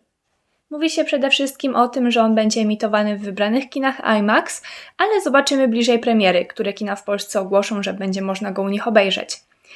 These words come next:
Film został nagrany podczas koncertu w Los Angeles, podczas trasy Dominate.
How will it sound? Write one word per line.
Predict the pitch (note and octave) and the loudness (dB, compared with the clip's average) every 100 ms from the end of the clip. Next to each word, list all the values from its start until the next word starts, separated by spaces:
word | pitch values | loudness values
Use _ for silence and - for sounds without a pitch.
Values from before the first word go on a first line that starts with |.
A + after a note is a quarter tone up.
| - _ | -20 _
Film | D#4 E4 | -2 2
został | D#4 D#4 D4+ D4 | 2 0 0 0
nagrany | C#4 B3+ C4 B3 | 2 4 2 2
podczas | A#3 G#3 G#3 - | -2 -4 -4 -2
koncertu | A3 A3 A3+ G#3+ G#3+ | -2 4 4 4 0
w | G3 | -4
Los | G#3 D4 | -2 2
Angeles, | A#3+ G#3+ G#3+ D4 - - - _ | 4 6 6 4 0 -14 -20 _
podczas | D4+ D#4 D#4+ D#4+ | -2 2 2 4
trasy | C#4 C4+ C#4 | 4 4 4
Dominate. | A#3 A3 F#3+ E3+ - | 2 2 2 -2 -6